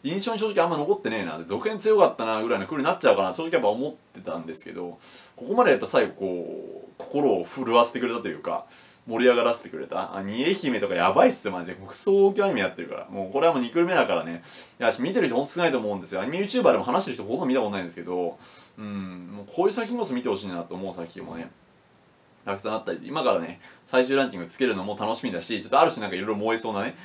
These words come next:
うん、まあそれ僕も色々多分、あの、これはどうなの？と思ってるやつもあるんでね、うん、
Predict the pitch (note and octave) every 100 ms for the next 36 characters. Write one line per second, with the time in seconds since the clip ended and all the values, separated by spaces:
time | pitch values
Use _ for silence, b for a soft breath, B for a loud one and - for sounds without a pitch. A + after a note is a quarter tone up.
0 | B - G2 F2+ F2 E2+ G2+ G#2 G#2 A2+
1 | A2 A#2 A2+ A#2 F#2+ F2 E2 E2 E2+ E2+
2 | E2 E2+ - b b b _ G2+ F#2 F#2
3 | F#2 - - D3 F3+ F#3+ F#3+ A#2+ A2+ C3
4 | A2+ A#2+ G#2 F2 F#2 A2+ F2 - - -
5 | b _ - G#2 F#2 D#2+ G2+